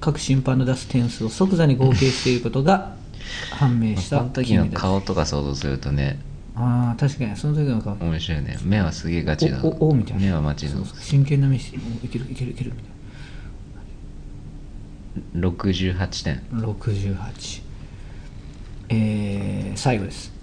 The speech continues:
Speaker 1: そのさ-、体操選手の振り付けをよく見ると、脇に手を入れ、その匂いを嗅いでいる動作がたびたび含まれている金メダリスト。
Speaker 2: うん。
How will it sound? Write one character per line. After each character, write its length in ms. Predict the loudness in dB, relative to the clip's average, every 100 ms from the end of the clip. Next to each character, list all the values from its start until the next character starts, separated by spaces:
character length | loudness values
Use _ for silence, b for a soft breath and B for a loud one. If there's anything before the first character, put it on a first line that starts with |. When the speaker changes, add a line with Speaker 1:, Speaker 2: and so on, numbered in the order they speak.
| -14
Speaker 1:
そ 100 | 2
の 100 | 4
さ-、 220 | 4 4 2
体 180 | 4 4
操 140 | 6 4
選 200 | 6 6
手 80 |
の 60 | 4
振 100 | 4
り 80 | 2
付 140 | 2
け 60 | 2
を 40 |
よ 120 | 4 4
く 100 | 4
見 100 | 2
る 100 | 2
と、 140 | 2
脇 300 | 2 2 4
に 140 | 6 6
手 160 | 4
を 100 | 4
入 80 | 2
れ、 80 | 0
そ 140 | 2
の 80 | 4
匂 240 | 6 8
い 80 | 6
を 80 | 4
嗅 220 | 2 2
い 40 | 4
で 80 |
い 80 | 4
る 100 | 4
動 200 | 2 2
作 100 | 2
が 60 | -2
た 160 | 0 -2
び 80 | 0
た 80 |
び 120 | -2 -4
含 260 | 0 2
ま 80 | 2
れ 80 | 0
て 160 | 0
い 180 | 0 4
る 220 | 4 4 0
金 160 | 2 2
メ 80 |
ダ 100 | 2
リ 80 | 0
ス 100 | 2
ト。 60 | 4
Speaker 2:
う 0 |
ん。 540 | 4 2 0 -2 -4